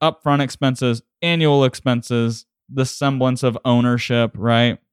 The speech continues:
By the way, while we're talking expenses, I guess when you look at these averages and put it all together, let's say you have one for ten years and you use it, uh, you know, a, a week out of the year for ten years.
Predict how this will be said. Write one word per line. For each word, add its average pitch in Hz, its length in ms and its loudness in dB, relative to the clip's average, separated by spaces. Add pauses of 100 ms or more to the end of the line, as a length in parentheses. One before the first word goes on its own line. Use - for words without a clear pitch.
(240)
By 151 240 0
the 151 60 0
way, 120 160 2
while 110 160 2
we're 98 120 0
talking 107 300 -4
expenses, 95 480 -6
I 90 100 -2
guess 98 220 -2
when 95 120 -4
you 87 120 -2
look 117 200 2
at 95 100 0
these 87 180 -4
averages 110 580 0
and 90 120 -4
put 104 140 0
it 95 40 0
all 98 140 2
together, 90 540 0 (400)
let's 117 120 -6
say 131 200 0
you 98 80 0
have 110 260 0
one 95 240 -6
for 92 120 -8
ten 95 280 -4
years 90 560 -4
and 90 180 -4
you 90 120 -4
use 92 520 -2
it, 90 320 -2
uh, 87 480 0
you 87 140 -4
know, 85 280 -2
a, 78 280 -6
a 73 180 -4
week 95 280 0
out 90 120 2
of 87 60 -2
the 87 80 -4
year 90 240 -2
for 90 140 -8
ten 90 240 -4
years. 87 400 -4